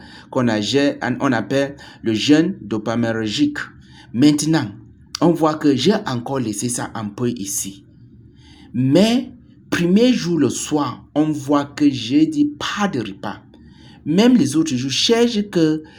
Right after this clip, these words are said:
cette première journée, lundi, euh, le premier jour de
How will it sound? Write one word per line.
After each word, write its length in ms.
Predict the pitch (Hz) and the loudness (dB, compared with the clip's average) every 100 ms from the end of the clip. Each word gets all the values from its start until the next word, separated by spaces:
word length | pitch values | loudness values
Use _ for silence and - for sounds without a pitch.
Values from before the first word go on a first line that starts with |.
| - | -18
cette 440 | - - 196 190 147 | -6 0 0 2 -2
première 520 | 143 139 123 135 147 | 0 -2 2 4 4
journée, 400 | 143 113 117 117 | 4 -2 -2 -4
lundi, 640 | 110 110 113 117 202 302 - - - - - | -4 -6 -6 0 2 0 -4 -18 -20 -16 -6
euh, 120 | 117 | -4
le 160 | 113 | -4
premier 540 | - 123 131 151 165 160 | -2 2 4 4 4 -2
jour 340 | 117 127 139 | -8 -4 -4
de 560 | 131 120 110 107 92 - | -2 -6 -4 -6 -10 -14